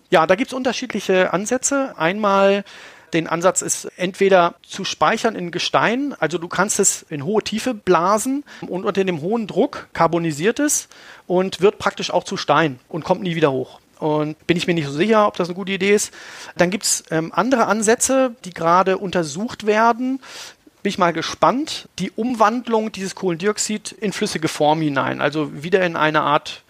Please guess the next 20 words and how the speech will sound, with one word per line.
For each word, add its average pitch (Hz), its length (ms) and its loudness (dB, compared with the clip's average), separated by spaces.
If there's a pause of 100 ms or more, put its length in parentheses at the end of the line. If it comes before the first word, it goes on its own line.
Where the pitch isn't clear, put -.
(120)
von 160 240 2
Erdöl, 147 500 0
von 147 640 -6
einem 143 480 -4 (340)
Träger, 170 480 6
ein 143 180 -2
Kohlenstoffträger, 139 880 0
ne, 156 180 0
irgendein 180 260 -4
Kohlenwasserstoff. 143 720 -4 (520)
Und 165 220 -4
diesen 240 360 0
praktisch - 480 -2
zurückpumpen 220 720 -2
in 214 200 0
die 220 200 0
bereits 175 420 0
leer 170 160 4
gepumpten 185 640 -4
Öllagerstätten. 143 1000 0